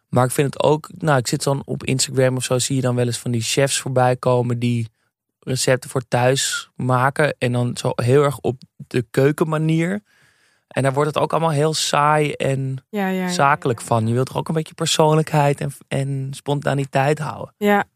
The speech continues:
Speaker 2: ja, ja, ja. Nee, zeker.
Speaker 1: En ook
Speaker 2: Ja.
Speaker 1: met kookprogramma's op T V heb ik het ook vaak een beetje geïrriteerd, eh,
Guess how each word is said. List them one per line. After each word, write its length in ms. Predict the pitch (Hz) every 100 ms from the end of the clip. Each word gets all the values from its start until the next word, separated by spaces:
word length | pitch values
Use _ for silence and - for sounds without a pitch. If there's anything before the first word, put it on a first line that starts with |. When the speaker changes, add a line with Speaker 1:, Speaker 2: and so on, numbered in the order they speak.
| _ _
Speaker 2:
ja, 220 | 208 202
ja, 220 | 202 190
ja. 260 | 185 185 165
Nee, 320 | 214 202 190
zeker. 560 | 185 190 190 185 180 185 _ _ _
Speaker 1:
En 200 | - -
ook 100 | 175
Speaker 2:
Ja. 100 | 190
Speaker 1:
met 140 | 156 139
kookprogramma's 840 | 143 165 147 - 139 147 135 -
op 80 | -
T 160 | 139
V 240 | - 160 165
heb 120 | -
ik 60 |
het 180 | - -
ook 220 | - 170
vaak 260 | - 147 147
een 80 | -
beetje 220 | 147 -
geïrriteerd, 600 | - 139 139 147 143
eh, 80 | -